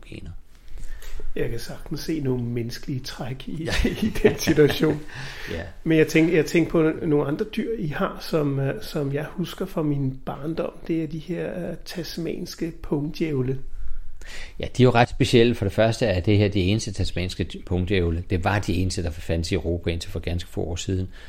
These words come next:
Speaker 1: hvor vi så kunne sende nogle af vores yngel ud til andre zoologiske haver. Øh, det var, øh, det var tidligere sådan, de kun fandtes i Australien og herunder på Tasmanien.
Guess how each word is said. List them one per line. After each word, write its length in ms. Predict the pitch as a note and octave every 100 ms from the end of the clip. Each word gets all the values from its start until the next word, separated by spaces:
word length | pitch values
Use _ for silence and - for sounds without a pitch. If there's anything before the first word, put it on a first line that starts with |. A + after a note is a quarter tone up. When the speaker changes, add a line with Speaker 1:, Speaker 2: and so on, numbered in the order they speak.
| - - -
Speaker 1:
hvor 200 | - F#2+
vi 140 | F2
så 160 | - G#2
kunne 160 | - F#2+
sende 240 | G2 F2+
nogle 260 | E2+ F#2+ F2
af 80 |
vores 280 | D#2+ E2 E2 -
yngel 280 | F2 - D#2+ - -
ud 120 | F#2+
til 120 | -
andre 220 | D#2+ D#2+
zoologiske 460 | E2 - G2 G2+ -
haver. 340 | D#2+ D2 D#2 - - - - - - - -
Øh, 80 | F#2+
det 140 | G#2
var, 80 | F2 - - -
øh, 200 | G#2 G2 -
det 120 | F#2
var 140 | G2+
tidligere 380 | G#2 - G#2 A2
sådan, 240 | - F2
de 60 | F#2+
kun 200 | - A2
fandtes 360 | - E2+ F#2 F2
i 40 |
Australien 580 | E2 - F2 F2 G2 F2
og 80 | C#2+
herunder 400 | F#2 F2+ F#2 E2+ -
på 80 | -
Tasmanien. 640 | F2 F2+ E2 C#2+ - E2+